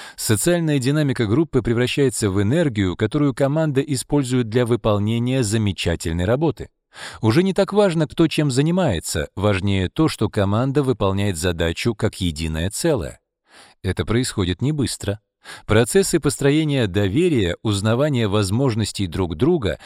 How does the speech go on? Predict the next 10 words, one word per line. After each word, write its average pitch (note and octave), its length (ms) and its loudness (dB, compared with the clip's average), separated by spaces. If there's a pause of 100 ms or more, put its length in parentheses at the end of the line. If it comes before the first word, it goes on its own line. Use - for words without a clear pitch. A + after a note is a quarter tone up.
(120)
создания C#3+ 640 0
позитивной A#2+ 640 0
культуры, G#2+ 760 0
допустимых B2 720 0
типов A2 340 -4
поведения G2+ 640 0
и A2 140 -4
способов G#2 580 -2
совместной G2+ 560 -2
работы C#3+ 520 0